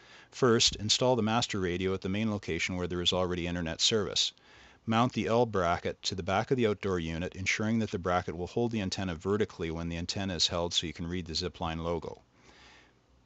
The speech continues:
Install the J-mounts at the desired location on both buildings and run the supplied weatherproof Category five E cable from the inside communications rooms to the J-mount locations.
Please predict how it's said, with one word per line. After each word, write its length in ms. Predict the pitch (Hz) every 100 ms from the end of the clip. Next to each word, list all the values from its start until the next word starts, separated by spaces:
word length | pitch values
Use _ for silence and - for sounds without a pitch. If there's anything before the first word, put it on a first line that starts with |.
| _ _ _ _
Install 360 | 110 113 135 143
the 100 | 123
J-mounts 600 | 123 117 110 95 90 98
at 60 |
the 80 | 92
desired 380 | 98 107 110 113
location 540 | 104 - 95 92 98
on 120 | 87
both 280 | 85 104 -
buildings 440 | 107 101 87 80 87
and 100 | 87
run 160 | 101
the 60 | 110
supplied 400 | - - 92 90
weatherproof 520 | 95 113 - 95 90
Category 460 | - 92 98 92 92
five 320 | - 92 92
E 100 | 98
cable 400 | - 98 90 90
from 260 | - 85
the 120 | 85 80
inside 360 | 107 - 104
communications 680 | - 95 92 - 90 87 82
rooms 380 | 87 85 87 -
to 100 | -
the 60 | 76
J-mount 500 | 92 90 87 85 85
locations. 720 | 82 - 85 - 62 -